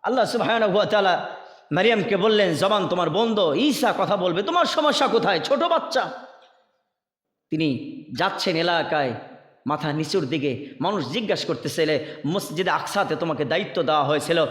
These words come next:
তুমি মোতাল্লি দায়িত্ব পালন করেছিল, তুমি মসজিদ ঝাড়ু দিয়েছ,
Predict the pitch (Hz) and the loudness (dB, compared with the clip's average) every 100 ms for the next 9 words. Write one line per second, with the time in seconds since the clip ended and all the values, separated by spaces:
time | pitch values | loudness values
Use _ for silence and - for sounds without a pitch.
0 | - - - 254 196 208 247 247 233 160 | -4 -8 -2 0 0 0 2 2 2 2
1 | 175 226 190 160 165 151 165 156 190 170 | 0 0 -2 0 0 2 0 2 2 0
2 | - - 311 311 240 240 - 277 156 165 | -2 -4 0 2 2 0 -2 -2 -2 0
3 | 165 170 170 - | 0 2 0 2